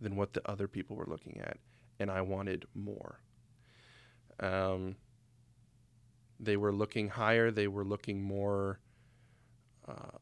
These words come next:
ardently. They were mo-, they were, they were desperate for what, what this was, and I wanted to be that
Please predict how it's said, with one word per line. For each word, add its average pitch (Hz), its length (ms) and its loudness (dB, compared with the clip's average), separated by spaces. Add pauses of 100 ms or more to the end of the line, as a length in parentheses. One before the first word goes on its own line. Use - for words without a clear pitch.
ardently. 135 600 2
They 113 140 2
were 104 160 4
mo-, 107 160 0 (200)
they 110 140 0
were, 104 240 2
they 113 100 2
were 104 160 0 (240)
desperate - 500 2 (680)
for 104 140 6
what, 101 260 4 (260)
what 107 240 -4
this - 220 -6
was, 107 400 0 (100)
and 98 640 -2 (1160)
I 101 140 4
wanted 95 360 2
to 107 60 -6
be 101 300 -4
that 92 300 -2